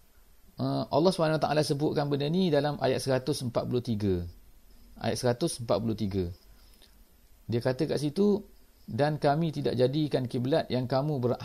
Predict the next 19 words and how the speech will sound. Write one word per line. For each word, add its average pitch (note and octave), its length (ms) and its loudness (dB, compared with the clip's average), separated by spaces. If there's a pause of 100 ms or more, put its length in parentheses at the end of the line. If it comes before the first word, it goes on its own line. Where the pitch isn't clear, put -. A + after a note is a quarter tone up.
(160)
menghadap B2 560 2
kepadanya, A#2+ 640 2 (640)
melainkan," D3 800 0
maknanya A#2+ 320 -4 (320)
Allah B2+ 160 2
Ta'ala C3 240 -2
jadikan B2+ 400 2
pusing-pusing B2+ 560 0
tu, F3+ 160 -2 (320)
"melainkan C3+ 720 0
illa C3 640 0
lina'lama B2 1040 2 (340)
man C#3 220 -2
yattabi'ur B2+ 720 -2
rasul F#3+ 480 0
mimman C3 560 -2
yanqalibu C#3 720 -2
ala B2+ 320 0
akibai." G#2 560 -2